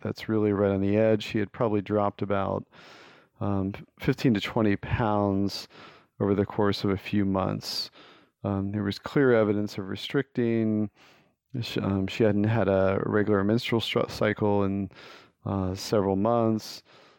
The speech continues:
All signs were pointing to a, a huge problem was, um,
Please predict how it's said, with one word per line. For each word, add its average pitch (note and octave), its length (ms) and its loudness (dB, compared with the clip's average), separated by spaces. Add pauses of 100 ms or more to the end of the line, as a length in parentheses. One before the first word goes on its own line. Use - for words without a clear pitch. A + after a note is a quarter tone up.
(140)
All A2 260 2
signs A2 380 -2
were G2+ 80 -6
pointing G2 800 -6 (480)
to G2 480 2 (140)
a, A2 80 0 (120)
a - 60 -6
huge C#3 360 2
problem F#2+ 600 0
was, G2+ 560 0 (640)
um, F#2+ 380 -2